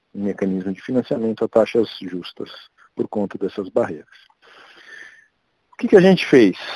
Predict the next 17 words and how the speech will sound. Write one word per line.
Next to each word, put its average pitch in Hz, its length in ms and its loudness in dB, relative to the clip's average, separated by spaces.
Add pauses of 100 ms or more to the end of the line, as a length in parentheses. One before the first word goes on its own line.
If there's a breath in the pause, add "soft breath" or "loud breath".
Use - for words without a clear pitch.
(280 loud breath)
é, 110 560 2 (120)
com-, 123 160 0 (140)
depois 123 320 4
de - 60 -2
conversar 120 460 4
com 123 200 0
todos 135 420 4
os 107 100 -2
bancos 110 480 2
e 104 40 -2
mostrar 104 440 4
o 101 80 4
tamanho 104 420 -2
do 92 100 -2
potencial 95 600 -4
desse 90 200 -14
mercado? - 440 -12